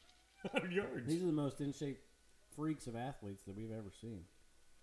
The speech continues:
Speaker 2: Dudes just run. That's all they do is run constantly. It's great. And bodes well for, uh, you know, teams that have guys like Patrick Mahomes and Tyreek Hill.
Speaker 1: And that's why,
Speaker 2: Travis Kelce.
Speaker 1: like,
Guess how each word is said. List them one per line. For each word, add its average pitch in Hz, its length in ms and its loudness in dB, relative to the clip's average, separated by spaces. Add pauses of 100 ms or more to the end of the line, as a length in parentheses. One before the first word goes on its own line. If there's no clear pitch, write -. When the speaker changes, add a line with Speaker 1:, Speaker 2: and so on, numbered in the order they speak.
(200)
Speaker 2:
Dudes 143 240 2
just 123 260 -4
run. 110 280 -4
That's 95 220 -16
all 120 140 -2
they 127 80 -2
do 120 180 -4
is 107 80 -6 (100)
run 101 220 -6 (300)
constantly. 95 580 -12 (480)
It's - 160 -20
great. 98 320 -6 (1200)
And 165 220 2
bodes 165 340 8
well 208 300 6
for, 175 440 6
uh, 165 280 4
you 165 100 2
know, 147 120 2
teams 143 400 2
that 131 100 -2
have 131 180 0
guys 123 320 0
like 117 180 -2
Patrick 107 300 -4
Mahomes 180 680 2
and 113 100 -8
Tyreek 95 380 -6
Hill. 151 520 4
Speaker 1:
And 196 80 4
that's 220 200 6
why, 185 180 4
Speaker 2:
Travis 120 220 0
Kelce. - 40 -4
Speaker 1:
like, 95 80 2